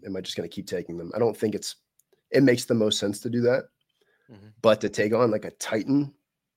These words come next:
Speaker 1: like a Walmart, and, and create those mini Walmarts on Amazon that turn over, like, that kind of cash flow, like,
Speaker 2: Yeah.
Speaker 1: fourteen hundred is not a bad number. Let's start there.
Speaker 2: <laughs>
Speaker 1: Let's start there.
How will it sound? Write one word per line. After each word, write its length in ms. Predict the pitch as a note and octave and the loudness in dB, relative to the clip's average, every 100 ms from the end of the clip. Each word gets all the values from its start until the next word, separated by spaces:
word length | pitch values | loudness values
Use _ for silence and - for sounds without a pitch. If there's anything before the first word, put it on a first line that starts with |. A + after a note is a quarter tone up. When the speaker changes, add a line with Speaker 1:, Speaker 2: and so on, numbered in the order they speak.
| _ _ _ - | _ _ _ -8
Speaker 1:
like 120 | F#2+ | -6
a 40 | |
Walmart, 560 | F2+ F#2 A#2 B2+ B2+ - _ _ _ A2+ | -6 -2 4 6 4 0 _ _ _ -4
and, 320 | G#2+ F#2+ F#2 - | -4 -4 -8 -8
and 140 | G#2+ | -8
create 360 | - G#2+ G2+ G#2+ | -6 -4 -2 -2
those 260 | G2+ G2+ A2+ | -2 -2 -2
mini 200 | G#2 G#2+ | 0 2
Walmarts 540 | A#2 A#2+ A#2+ A2+ A2+ | 2 4 4 2 -2
on 220 | A2 A2 | -4 -2
Amazon 380 | G#2+ A2+ A2+ A#2 | 0 0 0 0
that 100 | F#2+ | -2
turn 160 | - A2+ | -4 -2
over, 180 | G#2 G#2 | -2 -2
like, 180 | G2 G#2 | -4 -4
that 140 | G#2 | -4
kind 140 | A2+ G2 | -2 -4
of 60 | |
cash 300 | - G2+ G#2+ | -2 -4 -4
flow, 220 | - C3 C#3 - _ _ _ | 2 2 2 -2 _ _ _
like, 80 | D3+ | -20
Speaker 2:
Yeah. 140 | - - | -16 -2
Speaker 1:
fourteen 300 | D3 D3 C#3+ | -2 0 2
hundred 160 | C#3+ A2+ | 2 2
is 100 | A2 | 2
not 120 | G#2 | 0
a 40 | |
bad 240 | G2+ G2 F#2 | 0 -4 -4
number. 300 | F2+ - - _ _ _ _ _ | -8 -12 -16 _ _ _ _ _
Let's 120 | C3 - | -10 -2
start 260 | B2+ A#2+ | 0 2
there. 520 | - - B2+ - - C#3 | 0 0 -2 -4 -4 -2
Speaker 2:
<laughs> 100 | B2+ - A#2 - - - A2 | -2 -4 -10 -10 -14 -10 0
Speaker 1:
Let's 180 | F3+ - | 0 0
start 360 | - C#3+ D#3 - | 0 2 2 0
there. 260 | G#2+ - | -2 -4